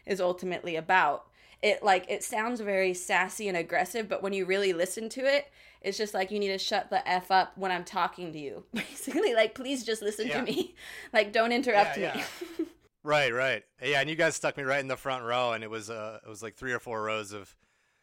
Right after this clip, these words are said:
Speaker 2: of people tied up, dudes tied up, and, uh, to, to chairs, and it was really a lot of fun. You guys
Speaker 1: Yeah.
Speaker 2: let me
Speaker 1: The
Speaker 2: unleash
Speaker 1: concept
Speaker 2: my, uh,
Speaker 1: is,
Speaker 2: my
Speaker 1: like,
Speaker 2: facial expressions and
Speaker 1: Yeah, the concept is just you, you, you see, you see me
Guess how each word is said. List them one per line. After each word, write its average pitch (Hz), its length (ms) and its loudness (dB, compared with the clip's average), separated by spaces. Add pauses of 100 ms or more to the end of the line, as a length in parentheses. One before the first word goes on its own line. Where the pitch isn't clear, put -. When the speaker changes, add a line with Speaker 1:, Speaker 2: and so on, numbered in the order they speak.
(420)
Speaker 2:
of 104 160 -8
people 117 240 -8
tied 110 380 0
up, 110 300 -4
dudes 120 260 -8
tied 117 280 -2
up, 113 280 -2
and, 110 280 -8
uh, 101 180 -6 (180)
to, 113 160 -10 (140)
to 120 120 -10
chairs, 117 380 -4
and 120 80 -8
it 156 40 -8
was 143 180 -6
really 104 260 -8
a 101 40 -8
lot 101 140 -6
of 95 60 -12
fun. 101 200 -12
You 220 80 -2
guys 554 100 4
Speaker 1:
Yeah. 233 140 2
Speaker 2:
let 185 100 -8
me 202 80 -12
Speaker 1:
The 196 100 -12
Speaker 2:
unleash 269 320 -2
Speaker 1:
concept 302 480 0
Speaker 2:
my, 294 60 0
uh, - 20 0
Speaker 1:
is, 277 100 -6
Speaker 2:
my 277 60 2
Speaker 1:
like, 240 140 2
Speaker 2:
facial 110 220 -10
expressions 101 540 -12
and 87 100 -20 (280)
Speaker 1:
Yeah, 294 240 0
the 254 80 -2
concept 294 460 -4
is 269 120 -8
just 247 280 -4
you, 254 140 -4
you, 247 220 -6
you 247 300 -8
see, 262 580 -6
you 247 140 -6
see 277 320 -6
me 226 560 -2